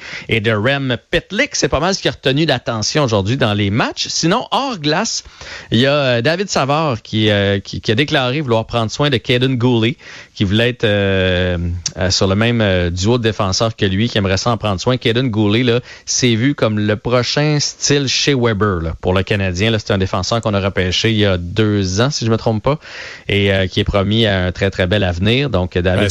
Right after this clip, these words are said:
Speaker 1: Savard,
Speaker 2: c'est,
Speaker 1: un bon
Speaker 2: c'est des
Speaker 1: vétéran.
Speaker 2: gros, c'est des grosses, grosses paires de, de, grosses paires de patins à chaussée, là, chez Weber. C'est parmi les, l'élite de, des défenseurs dans la Ligue nationale. Tu vois vraiment Goulet comme un futur chez Weber ?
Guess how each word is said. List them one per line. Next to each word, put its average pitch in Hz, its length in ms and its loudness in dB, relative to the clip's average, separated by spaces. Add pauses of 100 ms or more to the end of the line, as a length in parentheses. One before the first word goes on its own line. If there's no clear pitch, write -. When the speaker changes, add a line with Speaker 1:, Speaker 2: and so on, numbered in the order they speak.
(100)
Speaker 1:
Savard, 98 160 0
Speaker 2:
c'est, 113 80 0
Speaker 1:
un 110 100 0
bon 101 120 2
Speaker 2:
c'est 101 100 0
des 104 60 0
Speaker 1:
vétéran. 107 320 2
Speaker 2:
gros, 135 80 0
c'est - 120 -4
des 110 120 0
grosses, 127 440 0
grosses 120 240 0
paires 147 180 2
de, 107 140 0 (140)
de, 95 280 -2
grosses 101 280 0
paires 143 180 0
de 107 60 2
patins 95 300 0
à 117 40 2
chaussée, 107 460 2
là, 80 240 -2
chez - 160 0
Weber. 180 340 2
C'est 107 80 -6
parmi 95 300 0
les, 90 200 0 (380)
l'élite 123 720 0 (160)
de, 87 340 2
des 95 200 0
défenseurs 110 680 0
dans 92 100 0
la 87 120 0
Ligue 107 160 0
nationale. 101 400 0 (300)
Tu 123 100 0
vois 156 160 4
vraiment 170 340 2
Goulet 139 380 2
comme 139 180 0
un 110 80 2
futur 170 640 0
chez - 160 0
Weber ? 127 340 0